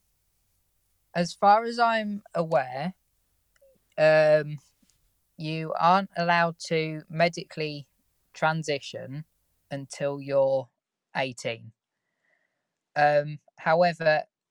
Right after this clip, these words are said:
I don't know whether it's still in place now, but, um, you were able to take, uh, what's called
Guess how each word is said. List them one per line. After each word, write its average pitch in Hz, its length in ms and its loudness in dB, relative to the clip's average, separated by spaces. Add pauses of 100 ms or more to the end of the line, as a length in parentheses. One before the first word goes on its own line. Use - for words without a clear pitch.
(680)
I 160 80 -4
don't 190 180 2
know 190 80 -2
whether 175 260 2
it's 170 140 -10
still 170 280 0
in 160 160 -10
place 151 420 -6
now, 156 460 -2 (120)
but, 156 240 -4 (160)
um, 151 420 2 (300)
you 151 200 -12
were 170 340 4
able 165 500 -4
to - 160 -16
take, 147 340 -2 (240)
uh, 147 180 0
what's 147 240 -8
called 135 400 -10